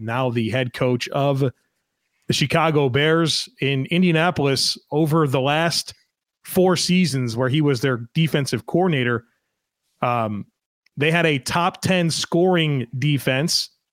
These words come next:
in three of those four seasons. And I can tell you this is, is I've been pretty dialed in on Indianapolis. I, I mean, over his tenure there, I always think that defense is really good.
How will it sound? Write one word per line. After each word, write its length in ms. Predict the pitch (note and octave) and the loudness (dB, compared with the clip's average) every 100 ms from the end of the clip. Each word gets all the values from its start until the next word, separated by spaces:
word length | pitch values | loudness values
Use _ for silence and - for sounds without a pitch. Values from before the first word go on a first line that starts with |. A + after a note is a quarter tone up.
| _ _ - | _ _ -4
in 160 | C3 | -4
three 280 | - D3 F#3+ | -2 0 2
of 60 | E3 | 4
those 220 | D#3+ - | 2 0
four 240 | E3 D3 | 0 0
seasons. 500 | C3+ C#3 A2+ - - _ _ _ _ _ _ _ _ _ | 0 -2 -4 -8 -20 _ _ _ _ _ _ _ _ _
And 360 | A2 A2 G#2 G2 - _ _ _ _ _ _ | -8 -6 -6 -8 -14 _ _ _ _ _ _
I 140 | D3 B3 | -2 0
can 140 | A#3 | 2
tell 120 | G3+ | 2
you 120 | E3+ | 2
this 320 | C#3 B2 A#2 B2 | 2 0 -2 -4
is, 180 | - - _ | -6 -10 _
is 340 | D3 C#3+ - - | -2 0 0 -2
I've 280 | F#2 G3 F#3 | -4 -2 0
been 180 | G3+ | 2
pretty 220 | D#3 F3 D#3+ | 2 2 2
dialed 360 | D#3 C#3+ C3 | 2 0 0
in 100 | C3+ | 0
on 180 | C3 B2 | 0 0
Indianapolis. 880 | B2+ A#2+ A#2+ B2 A#2 A2+ A2 - - _ _ _ _ _ _ _ | 0 0 0 -2 -2 -2 -2 -4 -6 _ _ _ _ _ _ _
I, 100 | - B2 | -10 -8
I 120 | C3+ | -4
mean, 340 | A#2 G2+ F#2+ - | -4 -4 -10 -4
over 380 | D3 C#3+ C3 G#2+ - | 0 0 0 -2 -4
his 200 | - C#3 | -4 -2
tenure 340 | - C3+ A#2+ | -2 0 0
there, 340 | A2 A2 B2+ - _ _ _ _ _ _ _ _ _ _ - | 0 0 -2 -4 _ _ _ _ _ _ _ _ _ _ -4
I 160 | A3 | 2
always 240 | B3+ A3+ - | 4 4 4
think 160 | F#3+ | 2
that 180 | E3 D3+ | 2 2
defense 380 | D#3+ C#3 C3 B2 | 0 2 0 -2
is 140 | A2 | -4
really 240 | A2+ G#2+ G2+ | -2 -2 -2
good. 260 | F#2 - | -6 -10